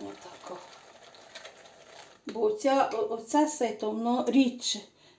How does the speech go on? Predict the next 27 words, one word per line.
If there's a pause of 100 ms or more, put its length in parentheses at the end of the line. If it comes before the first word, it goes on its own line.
(240)
Це
має
більше
такі (280)
ячейки,
а
це
густіше. (420)
І, (180)
і
дивлюся, (140)
вроді
не
бу-,
нема. (800)
Зернятка
всі
сі
лишають.
Дивіться,
гарно (760)
перетирається. (1800)
Собі
отаку
колотівку,
раз,
раз,